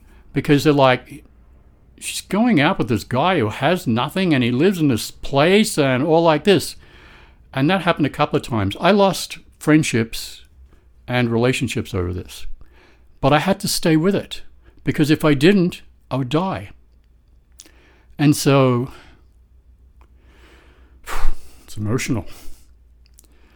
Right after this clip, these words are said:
Um, I lost people.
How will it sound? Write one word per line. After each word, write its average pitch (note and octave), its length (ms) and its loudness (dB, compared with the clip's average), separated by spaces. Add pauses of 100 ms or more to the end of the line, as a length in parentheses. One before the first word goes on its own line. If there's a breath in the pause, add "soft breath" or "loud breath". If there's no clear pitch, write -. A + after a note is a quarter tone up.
(420)
Um, A2 640 -4 (1400)
I C#3+ 80 0
lost F3+ 320 0
people. - 340 2